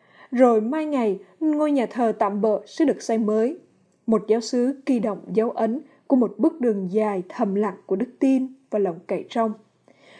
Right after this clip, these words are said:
Từ mười hai năm đầu ở Đắk Trung, cho tới những năm về lại Trường Xuân, mười tám năm xây dựng lại nhà, dựng lại buôn làng, phát rừng làm rẫy, và mãi cho tới năm hai nghìn không trăm mười chín mới có linh mục về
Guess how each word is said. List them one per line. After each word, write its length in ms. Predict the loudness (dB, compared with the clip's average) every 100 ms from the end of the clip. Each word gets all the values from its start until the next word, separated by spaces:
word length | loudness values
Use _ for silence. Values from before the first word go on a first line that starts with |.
| -4 2
Từ 140 | 4
mười 140 | 4
hai 180 | 0 -2
năm 220 | 0 2
đầu 320 | 2 2 0 -6
ở 140 | -8 -4
Đắk 200 | -4 -4
Trung, 280 | 0 0 0 -4 _ -20 _
cho 120 | 2 4
tới 300 | 4 2 0
những 240 | -2 -2
năm 160 | -2 0
về 120 | 0
lại 160 | -2 -4
Trường 220 | -4 -4
Xuân, 320 | 0 0 0 -6 _ _ _ -4
mười 140 | 2 2
tám 280 | 2 0 0
năm 240 | -2 -2
xây 220 | 0 2
dựng 220 | 2 0
lại 140 | 0 -2
nhà, 400 | 0 0 0 -4 -12 _
dựng 220 | 2 2
lại 180 | 2 -2
buôn 240 | -2 -2 2
làng, 300 | 2 0 -4 -14 _
phát 200 | -6 -2
rừng 240 | 0 0 -2
làm 200 | -4 -4 -4
rẫy, 320 | -2 -4 -8 _ _
và 100 | -2
mãi 380 | 0 -2 -4 -8
cho 100 | -6
tới 140 | -2 0
năm 160 | -2
hai 120 | -4 -2
nghìn 140 | -2
không 140 | -4 -6
trăm 240 | -4 -2
mười 160 | -2 -2
chín 280 | -2 -2 -2 -8 _ -4
mới 100 | 0
có 100 | 2
linh 260 | 0 0
mục 180 | -2 -4 -4
về 200 | 0 0